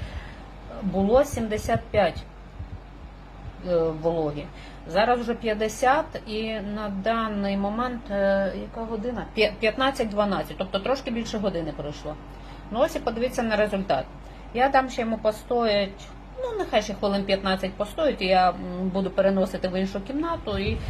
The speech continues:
власне, якщо ви хочете подивитись, як виглядає ось в мен-, в мене осушувач. В мене ось такий осушувач.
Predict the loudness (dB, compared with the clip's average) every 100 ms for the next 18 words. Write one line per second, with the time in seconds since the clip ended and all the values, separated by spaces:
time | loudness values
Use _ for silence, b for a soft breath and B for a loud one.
0 | B B 6 8 8 4 0 -6 -6 -8
1 | -8 -10 -8 -6 -6 -4 -6 -6 -12 -16
2 | -16 -14 -16 -18 -20 -20 -20 -20 -20 -6
3 | -2 -2 2 2 2 2 4 2 2 -2
4 | -6 -6 -8 -6 -8 -6 -8 -6 -6 -6
5 | -10 -10 -12 -10 -10 -10 -18 -20 -20 -20
6 | -20 -20 -20 -12 -4 0 0 0 -4 0
7 | 2 2 0 -4 -4 -8 -10 -12